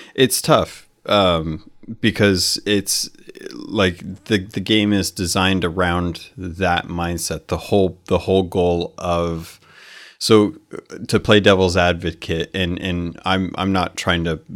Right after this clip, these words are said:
poise my position, I'm just presenting the argument. Uh, on the opposite side, if you're that crew who stole your treasure, their story isn't the one being told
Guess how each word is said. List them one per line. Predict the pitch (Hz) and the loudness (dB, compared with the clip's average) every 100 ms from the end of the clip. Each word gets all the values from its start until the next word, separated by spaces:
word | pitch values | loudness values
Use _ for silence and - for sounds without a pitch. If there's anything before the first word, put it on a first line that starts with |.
| - - | -16 -2
poise | 107 90 101 | 2 2 2
my | 92 | 0
position, | 87 90 85 80 - | 0 -4 -4 -4 -4
I'm | 85 80 | -2 -2
just | - - | -6 -6
presenting | 85 85 82 85 82 | -4 -2 -2 -4 -4
the | 80 | -2
argument. | 85 85 85 82 80 - - - - - | -2 -2 -4 -4 -6 -10 -20 -20 -18 -2
Uh, | 90 85 82 78 73 - _ _ - | 2 4 4 2 -2 -8 _ _ -2
on | 110 | 2
the | 107 | 4
opposite | 92 110 123 101 - - | 4 2 2 0 0 -2
side, | - 78 80 - _ _ _ - | 0 0 0 -4 _ _ _ -2
if | 98 - | 0 2
you're | 95 98 | 2 4
that | 92 - - | 2 -2 -10
crew | - 113 120 110 90 90 - | -8 0 4 4 2 -2 -6
who | - 95 90 87 87 85 87 - - | -2 0 2 0 0 -2 -6 -14 -12
stole | - 110 98 | -2 2 2
your | 87 85 | 2 -2
treasure, | - 104 90 85 82 - - - _ _ _ - | 0 2 2 0 -4 -10 -20 -20 _ _ _ -16
their | 90 - 107 123 | -4 6 6 8
story | - 98 82 82 | 6 4 0 -2
isn't | 87 87 82 | -2 -2 -2
the | 82 | -2
one | 85 85 80 | -2 0 0
being | 85 82 | -2 -2
told | 80 95 87 80 73 - | -2 0 0 0 -6 -14